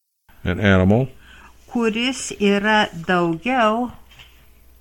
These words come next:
Speaker 1: that is more
Speaker 2: ar mažiau savarankiškas.
Speaker 1: or less self-sufficient.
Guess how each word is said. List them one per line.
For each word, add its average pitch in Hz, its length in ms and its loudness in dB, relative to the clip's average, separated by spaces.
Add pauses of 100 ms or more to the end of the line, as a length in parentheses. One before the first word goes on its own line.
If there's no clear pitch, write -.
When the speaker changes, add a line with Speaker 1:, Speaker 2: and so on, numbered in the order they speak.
(400)
Speaker 1:
that 90 180 -2
is 104 180 0
more 98 300 2 (680)
Speaker 2:
ar 214 220 6
mažiau 202 680 2
savarankiškas. 175 1400 -2 (1900)
Speaker 1:
or 87 200 -2
less 92 220 2
self-sufficient. 95 800 0